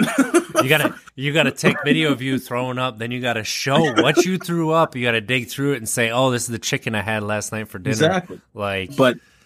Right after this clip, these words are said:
Speaker 1: that, I'm telling you, man,
Speaker 2: send
Speaker 1: that
Speaker 2: it
Speaker 1: when
Speaker 2: to
Speaker 1: I
Speaker 2: your
Speaker 1: read
Speaker 2: boss.
Speaker 1: that, I was like, <laughs>
Speaker 2: You
Speaker 1: I was
Speaker 2: wanna,
Speaker 1: like,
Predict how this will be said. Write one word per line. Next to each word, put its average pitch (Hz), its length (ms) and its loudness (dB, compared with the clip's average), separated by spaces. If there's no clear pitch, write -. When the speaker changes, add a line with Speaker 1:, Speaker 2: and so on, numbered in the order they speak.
Speaker 1:
that, 131 340 -2
I'm 120 120 -4
telling 160 320 2
you, 110 80 0
man, 101 100 -2
Speaker 2:
send 127 140 0
Speaker 1:
that 123 60 -2
Speaker 2:
it 110 40 -6
Speaker 1:
when 113 80 -2
Speaker 2:
to 131 60 4
Speaker 1:
I - 20 4
Speaker 2:
your 135 80 0
Speaker 1:
read 139 80 0
Speaker 2:
boss. 131 480 0
Speaker 1:
that, - 60 -20
I 120 60 -6
was 113 140 -6
like, 98 200 -6
<laughs> - 920 -10
Speaker 2:
You 135 140 4
Speaker 1:
I 190 80 6
was - 20 4
Speaker 2:
wanna, 175 120 4
Speaker 1:
like, 101 80 -6